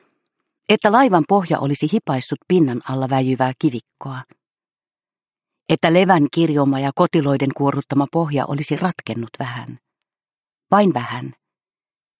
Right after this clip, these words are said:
että laiva olisi kallistunut, pelastajat saapuneet, ja joku voimakas aikuinen olisi tullut ja nostanut hänet vuotavasta laivasta ja sanonut,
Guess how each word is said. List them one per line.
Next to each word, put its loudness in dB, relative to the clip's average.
että 2
laiva 2
olisi -4
kallistunut, -2
pelastajat 0
saapuneet, -2
ja 4
joku 4
voimakas 4
aikuinen 2
olisi -4
tullut 0
ja 4
nostanut 2
hänet 0
vuotavasta -2
laivasta 0
ja 0
sanonut, 0